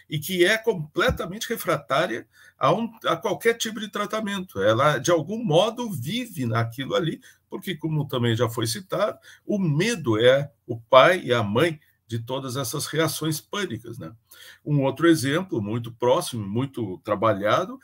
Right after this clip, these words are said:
é a questão da ditadura. Evidente, se a gente não consegue trabalhar aquilo ali, finge que resolveu o problema, e na verdade o problema está pulsante ainda, está irresolvido, está com nós cegos, né?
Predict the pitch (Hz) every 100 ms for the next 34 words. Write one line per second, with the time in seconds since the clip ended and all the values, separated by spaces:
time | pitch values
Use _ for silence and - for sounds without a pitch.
0 | _ _ 262 339 349 190 170 185 190 190
1 | 254 233 226 147 - 127 175 254 - 220
2 | 165 - - 151 170 226 196 190 269 -
3 | 165 - 143 113 113 123 117 117 107 104
4 | - 92 98 95 170 151 _ - - -
5 | 214 269 190 113 98 80 107 117 123 123
6 | 120 139 - 117 113 101 101 139 156 143
7 | 165 151 131 110 123 123 110 - - 117
8 | - - _ _ 160 139 - - 165 247
9 | 262 - 120 101 92 87 82 _ - 107
10 | - 170 175 190 196 165 185 123 101 151
11 | 208 151 107 - 156 165 175 127 143 190
12 | 190 - 160 202 180 170 - - _ -
13 | - - 139